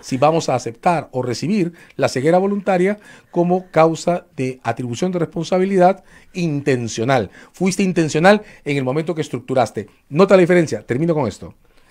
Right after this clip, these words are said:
Recibir fondos de Odebrecht de manera clandestina, circunstancialmente,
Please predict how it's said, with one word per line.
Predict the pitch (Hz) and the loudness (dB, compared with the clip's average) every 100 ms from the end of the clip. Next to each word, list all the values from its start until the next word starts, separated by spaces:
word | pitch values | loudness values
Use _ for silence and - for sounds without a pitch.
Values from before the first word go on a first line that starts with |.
| - - | -20 -18
Recibir | 131 135 160 240 - | -8 -4 0 0 0
fondos | 220 208 180 | 0 2 2
de | 196 | 2
Odebrecht | 175 120 113 117 | 2 -2 -6 -4
de | 120 | -4
manera | 135 180 | -2 -2
clandestina, | 185 151 143 - 165 104 113 | -2 -4 -4 -4 -6 -6 -8
circunstancialmente, | 131 123 120 120 190 190 165 185 | -8 -8 -8 -4 -2 -2 -2 -4